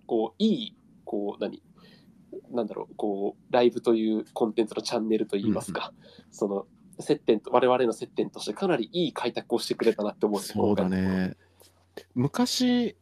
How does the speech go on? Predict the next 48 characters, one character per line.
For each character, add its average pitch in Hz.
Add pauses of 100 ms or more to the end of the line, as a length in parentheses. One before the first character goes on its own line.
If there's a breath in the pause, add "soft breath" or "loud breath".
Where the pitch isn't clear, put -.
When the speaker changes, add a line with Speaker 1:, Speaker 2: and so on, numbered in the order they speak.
(160)
Speaker 2:
ア 135
ニ 214
バ 294
ー 277
サ-、 -
あ、 123
ア 127
ニ 170
バ 190
じ 170
ゃ -
な 127
い 85
わ。 95
あ、 82
ア 123
ニ 214
マ 311
ッ 311
ク -
ス 123
の 101
ラ 104
イ 107
ブ 113
の 113
時、 98
若 101
干 139
そ -
れ 147
に 139
近 -
い 135
演 104
出 -
が 101
あ 98
っ 98
た 95
か -
ら 226
く -
り 247
と 240
か 143
も 82
さ、 80